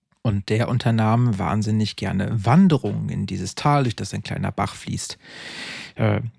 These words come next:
und nach seinem Tod sechzehnhundertachtzig wurde dieses Tal nach ihm benannt. Also da seit sechzehnhundertachtzig oder nach sechzehnhundertachtzig sprach man davon, dass dieses Tal das Neandertal ist.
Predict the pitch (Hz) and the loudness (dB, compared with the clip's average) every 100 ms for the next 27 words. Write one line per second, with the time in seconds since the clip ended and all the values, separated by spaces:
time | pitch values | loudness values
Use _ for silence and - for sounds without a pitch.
0 | - 110 107 - - 120 110 - 123 107 | -4 0 0 0 0 4 4 4 4 6
1 | 107 - 208 - 127 - 113 104 95 131 | 6 6 4 4 0 0 0 2 2 -2
2 | - - 151 - - _ _ - - 98 | -2 4 4 4 -4 _ _ -10 -4 2
3 | 110 110 104 110 104 - 113 107 127 - | 2 2 4 4 4 2 2 6 4 4
4 | 110 107 - 113 110 127 131 - - - | 4 4 2 0 4 6 4 2 -10 -18
5 | _ _ 92 - _ _ _ - 90 95 | _ _ -16 -16 _ _ _ -4 -2 -2
6 | 110 - - - 95 95 95 - 98 82 | -6 -14 -16 -6 -4 -2 -4 -2 -2 0
7 | 107 - - 117 90 101 113 - 110 117 | -2 -2 -2 -2 0 0 0 -2 -2 -2
8 | - - - - - 104 107 120 110 - | -4 -6 -6 -6 -2 -4 -2 -4 -4 -4
9 | 110 110 101 - 110 107 - 95 98 95 | -4 -2 -4 -4 -6 -6 -4 -2 -2 -4
10 | 95 - 101 110 117 110 131 120 - - | -6 -4 2 2 2 4 6 6 2 -4
11 | 87 87 - - - | -4 -4 -8 -10 -14